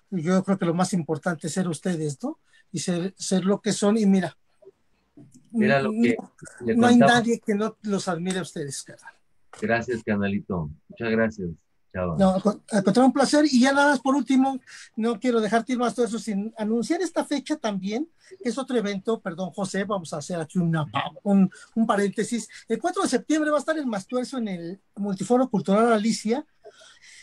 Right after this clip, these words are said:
Speaker 1: con, con Y Soñar No Cuesta Nada. Y dice ahí entre paréntesis, debe ser un grupo, con Santiago Ojeda, el maestro del Cox Gaitán, cabrón, Jorge Cox Gaitán, Josué Vergara, de Los Hijos del Maíz, y Vico Díaz también,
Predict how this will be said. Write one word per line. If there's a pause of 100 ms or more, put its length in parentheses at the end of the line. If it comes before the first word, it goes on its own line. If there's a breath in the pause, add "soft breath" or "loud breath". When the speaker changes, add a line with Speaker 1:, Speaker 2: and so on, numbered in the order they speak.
(180 loud breath)
Speaker 1:
con, (120)
con (300)
Y
Soñar
No
Cuesta
Nada. (360)
Y
dice
ahí
entre
paréntesis,
debe
ser
un
grupo, (180 loud breath)
con
Santiago
Ojeda, (520 soft breath)
el
maestro
del
Cox
Gaitán,
cabrón,
Jorge
Cox
Gaitán, (280 loud breath)
Josué
Vergara, (120)
de
Los
Hijos
del
Maíz,
y
Vico
Díaz
también,